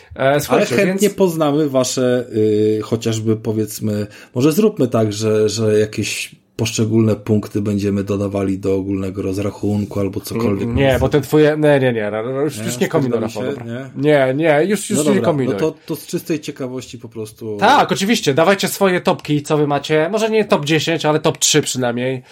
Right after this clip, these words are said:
Speaker 2: Tak,
Speaker 1: E, czy
Speaker 2: trzy.
Speaker 1: może po-, pokrywają się z naszymi, czy bardziej z Rafała, czy bardziej z, e, Tomasza, czy bardziej z moimi. Ja w ogóle wam zaraz, e, wyślę,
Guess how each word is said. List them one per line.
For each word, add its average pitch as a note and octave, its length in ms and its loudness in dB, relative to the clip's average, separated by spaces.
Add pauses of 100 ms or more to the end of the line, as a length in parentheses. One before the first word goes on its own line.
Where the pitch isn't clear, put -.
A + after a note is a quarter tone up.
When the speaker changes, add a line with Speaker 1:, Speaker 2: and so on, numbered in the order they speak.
Speaker 2:
Tak, A2+ 220 -8
Speaker 1:
E, B2+ 200 0
czy D#3 220 2
Speaker 2:
trzy. - 80 -8
Speaker 1:
może D#3 260 2
po-, D3+ 220 -6 (100)
pokrywają C#3 560 4
się B2+ 140 -4
z A#2+ 60 -4
naszymi, B2 540 0 (240)
czy - 100 -14
bardziej G#2+ 260 -4
z G2+ 80 -6
Rafała, A2+ 600 0 (100)
czy G2+ 100 -8
bardziej F#2 300 -2
z, F2+ 240 -8 (260)
e, E2+ 40 -6
Tomasza, G#2 500 -4
czy G2 140 -8
bardziej G2 260 -4
z F#2+ 60 -8
moimi. G2+ 460 -2 (180)
Ja B2 80 4
w B2 40 2
ogóle C3+ 180 4
wam B2 160 0
zaraz, B2+ 380 2
e, A#2+ 120 4
wyślę, A#2 520 0